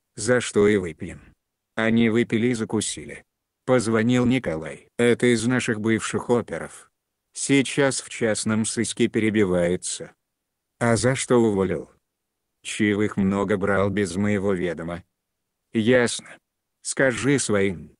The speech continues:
пусть на подъезде в город. Его остановят. На досмотр. Он компромат готовит. Видать, для моей супруги. Наняла стерва за мной следить. Пусть флешку заберут для меня.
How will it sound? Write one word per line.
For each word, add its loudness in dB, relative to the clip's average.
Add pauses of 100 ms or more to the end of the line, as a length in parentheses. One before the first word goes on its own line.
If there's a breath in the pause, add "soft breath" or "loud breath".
(140)
пусть 4
на -2
подъезде 2
в -2
город. -2 (340)
Его 4
остановят. -4 (200)
На 2
досмотр. -4 (420)
Он 2
компромат 0
готовит. -4 (180)
Видать, 2
для 4
моей 2
супруги. -6 (200)
Наняла 4
стерва 2
за 0
мной 2
следить. -4 (460)
Пусть 4
флешку -2
заберут 2
для 4
меня. 0